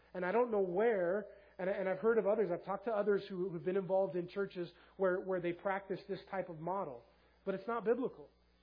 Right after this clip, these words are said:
Matter of fact, you know, I wanna be careful of anything that Jesus says he hates. Me personally, nobody has dominion over me, but authority comes from the, from the, from the bottom up.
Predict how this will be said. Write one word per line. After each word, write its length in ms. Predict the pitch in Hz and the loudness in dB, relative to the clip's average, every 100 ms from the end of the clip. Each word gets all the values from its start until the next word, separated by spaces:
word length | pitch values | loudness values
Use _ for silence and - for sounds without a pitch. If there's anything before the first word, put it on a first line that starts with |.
| _ _ - | _ _ -6
Matter 180 | 185 | -2
of 80 | 208 | -2
fact, 240 | 220 220 214 | -2 -4 -2
you 80 | |
know, 60 | 190 | -2
I 60 | 180 | 0
wanna 180 | 196 | 0
be 80 | 226 | -2
careful 320 | 208 240 240 | -4 -4 -4
of 80 | 185 | -4
anything 320 | 190 233 233 | -4 -4 -4
that 120 | 202 165 | -4 -4
Jesus 360 | 208 208 196 - | -6 -8 -10 -4
says 160 | 202 175 | -4 -4
he 120 | 165 | -6
hates. 320 | 151 214 160 - _ - - _ _ _ _ _ _ | -2 -2 -4 -12 _ -20 -20 _ _ _ _ _ _
Me 160 | 175 208 | -6 -4
personally, 720 | - 233 240 247 247 277 277 - _ _ _ _ _ _ | 0 -2 -2 -4 -2 -2 -6 -12 _ _ _ _ _ _
nobody 340 | 190 226 285 | 6 6 6
has 160 | 233 220 160 | 2 0 0
dominion 380 | 185 214 220 185 | 0 2 2 2
over 260 | 190 185 | 2 0
me, 200 | 156 175 180 _ _ _ _ _ _ _ - | -4 -8 -14 _ _ _ _ _ _ _ 0
but 140 | 214 | 2
authority 600 | 202 220 233 277 294 233 - _ _ _ - | 2 8 8 8 2 2 -8 _ _ _ -4
comes 320 | 220 226 233 - _ _ - | 0 0 -2 -10 _ _ -2
from 160 | 214 | 0
the, 160 | 196 190 190 | 2 0 0
from 200 | 220 190 | -2 0
the, 80 | 165 - _ | -4 -8 _
from 140 | - 202 | -6 -4
the 80 | 165 | 0
bottom 400 | 185 196 180 175 | 4 4 4 0
up. 240 | 170 - | -2 -8